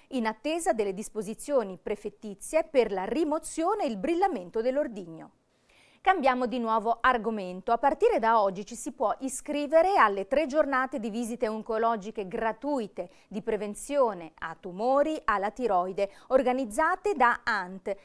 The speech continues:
grazie al sostegno di Banca di Pesaro. Visite che saranno il tre, il quattro e il cinque aprile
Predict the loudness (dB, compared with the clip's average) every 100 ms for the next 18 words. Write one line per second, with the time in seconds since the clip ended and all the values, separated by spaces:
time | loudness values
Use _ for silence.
0 | _ 0 0 0 -4 -2 -2 -4 -6 -6
1 | -6 -6 -4 -4 -2 -4 -4 -6 -6 -6
2 | -8 -10 _ -6 -4 -2 -2 -2 0 -2
3 | -4 -4 -4 -4 -8 -6 0 0 0 -8
4 | -2 0 0 -4 -6 -6 -10 -8 -6 -6
5 | -6 -6 -2 -2